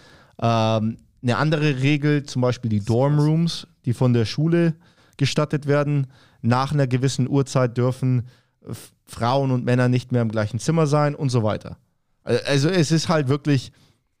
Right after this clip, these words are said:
Speaker 1: die sind hundert Prozent so gewidmet.
Speaker 2: Das ist, also das
Speaker 1: Und
Speaker 2: ist echt
Speaker 1: weißt
Speaker 2: krass.
Speaker 1: du
Speaker 2: Das, äh, das wusste ich schon, aber ich wusste nicht, dass es so viele Regeln gibt, die nach oben drauf kommen.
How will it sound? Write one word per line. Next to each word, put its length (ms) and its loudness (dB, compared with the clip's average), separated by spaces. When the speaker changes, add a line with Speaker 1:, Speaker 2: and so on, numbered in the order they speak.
Speaker 1:
die 100 2
sind 240 -2
hundert 420 2
Prozent 640 -2
so 480 -2
gewidmet. 680 -4
Speaker 2:
Das 160 -4
ist, 140 -14
also 180 -4
das 100 -2
Speaker 1:
Und 60 2
Speaker 2:
ist 20 0
echt 60 0
Speaker 1:
weißt 320 -2
Speaker 2:
krass. 100 0
Speaker 1:
du 260 2
Speaker 2:
Das, 140 -8
äh, 120 -8
das 300 -12
wusste 320 -2
ich 80 -10
schon, 260 -4
aber 160 -4
ich 100 -4
wusste 260 -6
nicht, 120 -4
dass 140 -10
es 160 -14
so 160 0
viele 480 -4
Regeln 320 -4
gibt, 200 -10
die 60 -10
nach 140 -6
oben 180 -6
drauf 200 -8
kommen. 260 -14